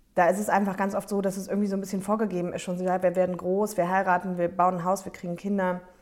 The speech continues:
und wir, wir werden hoffentlich irgendwie erfolgreich im Beruf und werden dann, steigen immer weiter auf und sind vielleicht irgendwann Geschäftsführer oder Vorstand“ oder was auch immer. Und ich glaube, viele Menschen übernehmen diese Prägung einfach, ne, oder,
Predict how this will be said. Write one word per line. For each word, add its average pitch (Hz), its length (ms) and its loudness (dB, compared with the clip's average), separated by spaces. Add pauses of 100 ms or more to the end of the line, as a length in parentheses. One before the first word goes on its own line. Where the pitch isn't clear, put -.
(580)
und 180 340 -2
wir, 180 220 0
wir 185 120 0
werden 185 440 2
hoffentlich 180 440 -4
irgendwie 175 300 -6
erfolgreich 196 580 0
im 180 160 -6
Beruf 226 440 -2
und 175 200 -2
werden 180 260 2
dann, 175 300 -2
steigen 185 300 -2
immer 185 200 0
weiter 180 300 0
auf 190 220 4
und 180 240 -8
sind 185 140 -8
vielleicht 185 280 -2
irgendwann 185 240 -4
Geschäftsführer 185 680 -2
oder 180 140 0
Vorstand“ 190 480 0
oder 180 160 -2
was 175 140 -2
auch 185 120 -8
immer. 214 300 0 (1600)
Und 202 160 2
ich 202 80 -4
glaube, 208 220 6
viele 254 260 0
Menschen 220 320 2
übernehmen 196 400 4
diese 220 200 0
Prägung 175 520 2
einfach, 190 500 -2 (380)
ne, 220 160 0
oder, 185 180 0